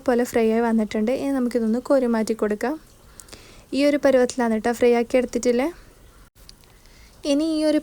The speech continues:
പാനിലേക്ക് തന്നെയില്ലേ നമ്മൾ കട്ട് ചെയ്ത് വെച്ചിട്ടുള്ള ആ ഒരു വെജിറ്റബിൾസില്ലേ, അതും കൂടി ഒന്ന് കുക്കാക്കി എടുക്കുക. അപ്പോൾ ഫസ്റ്റ് തന്നെ ഗാർലിക് ഇട്ട് കൊടുക്കുക. എന്നിട്ട് നമ്മുടെ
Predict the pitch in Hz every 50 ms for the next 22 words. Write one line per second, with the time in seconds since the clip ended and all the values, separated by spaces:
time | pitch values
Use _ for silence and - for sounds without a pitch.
0 | - 285 254 247 240 247 247 247 254 247 - 285 262 269 254 233 233 226 220 240
1 | 254 277 285 277 277 277 269 - 262 247 - 254 254 247 247 247 240 - - 254
2 | 247 247 254 254 254 254 247 240 233 - 254 233 226 220 220 - - 233 220 220
3 | 220 - - - - - - - 240 240 262 247 254 277 285 285 294 277 254 247
4 | 233 - 233 - - 226 220 220 - 247 226 214 226 - - 294 269 - 277 -
5 | - 254 254 - - - 269 247 262 269 - - 240 226 226 226 233 247 269 -
6 | 294 254 - - 220 208 214 214 - 285 359 - - - - - - - - -
7 | 277 285 285 277 311 294 302 269 247 233 254 277